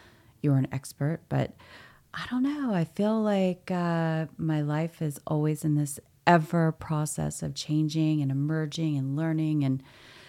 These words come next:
tearing itself down in order to build itself up. And so that's been the constant. I mean, I didn't, I've never been forty-nine before, so I didn't know what this felt like, but it kind of feels the same as being twenty-nine or thirty-nine or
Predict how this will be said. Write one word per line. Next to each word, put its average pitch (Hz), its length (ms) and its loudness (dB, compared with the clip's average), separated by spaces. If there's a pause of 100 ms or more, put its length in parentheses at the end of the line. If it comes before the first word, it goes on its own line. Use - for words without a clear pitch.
(240)
tearing 214 440 2
itself 151 440 -2
down 165 400 2
in 147 140 -2
order 147 240 -2
to 143 80 -6
build 143 260 -4
itself 143 340 -8 (120)
up. 165 380 -4 (200)
And 147 180 -2
so 143 580 -2 (580)
that's 254 280 4
been 214 200 6
the 147 60 6
constant. - 760 -4 (100)
I 156 80 0
mean, 147 380 6 (400)
I 139 140 4
didn't, 139 260 2
I've 143 100 2
never 143 160 4
been 139 180 0
forty-nine 151 460 -2
before, - 460 -8
so - 180 0
I 147 40 6
didn't 151 220 0
know 139 180 2
what 156 180 -6
this 160 200 -8
felt 185 300 -8
like, - 320 -6
but 143 280 -2 (380)
it - 140 -6
kind 202 280 0
of 330 80 -6
feels 240 300 2
the 160 120 -6
same 165 580 4
as 143 320 2
being 147 520 0
twenty-nine 165 680 -4
or 131 100 -2
thirty-nine 156 760 -4
or 131 240 -2